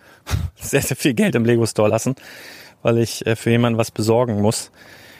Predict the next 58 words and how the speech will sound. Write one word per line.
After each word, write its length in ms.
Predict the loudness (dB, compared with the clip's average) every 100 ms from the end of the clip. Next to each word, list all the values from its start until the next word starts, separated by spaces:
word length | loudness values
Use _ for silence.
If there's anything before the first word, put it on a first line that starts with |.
| -20 -20 -6
Äh, 220 | 0 2
und 120 | 2
das 120 | 2
hat 120 | 0 -2
auch 140 | -2
leider 240 | 0 0
keine 260 | 0 -2 -2
Zeit 240 | 0 -2
mehr, 140 | -2 -4
noch 140 | -2
ein, 160 | -2 0
zwei 180 | 2 2
Wochen 260 | 0 -2
zu 140 | 0 2
warten. 380 | 2 0 -4 -12 -10
Von 120 | -4 0
daher 280 | 2 2
ärgert 280 | 2 2 0
mich 120 | -2 -4
das 160 | -4
eigentlich 180 | -2 -2
so 60 | -2
ein 80 | -2
bisschen. 340 | -2 0 0
Aber, 360 | 0 0 0 -2 _
also 180 | 0 2
heute 180 | 2 0
hätte 120 | -2
ich 40 | 0
gar 120 | -2
kein 160 | -2 -6
Problem 380 | -4 0 2
damit. 280 | 2 0 -2 -8 -20 -20 -18 -14 -14 -14 -18 _
Aber, 640 | -2 0 0 2 4 4 0 -6 -10 -10 -18 -10 -2
naja, 320 | 0 0 -4 -12 -16 -10 -2
mal 140 | 0
sehen. 200 | 0 -6 -8
Vielleicht 480 | -2 -2 -2 -8 -14 _ _ _ -20 -20 -20 -20 -2
fällt 200 | -2 0
mir 100 | 0
dann 120 | -2
zur 160 | 0
nächsten 280 | 0 0 0
Woche 120 | 0 2
auch 60 |
noch 140 | 2 0
was 140 | 0
ein. 140 | 0
Also 160 | 2 2
ich 80 | 2
denke, 200 | 0 0
ich 120 | 0
werde 160 | 0 0
tatsächlich 340 | 0 0 0
bei 120 | 0
Monkey 300 | 2 0 0
Kid 180 | -4 -6
zuschlagen. 540 | -6 -4 0 0 -2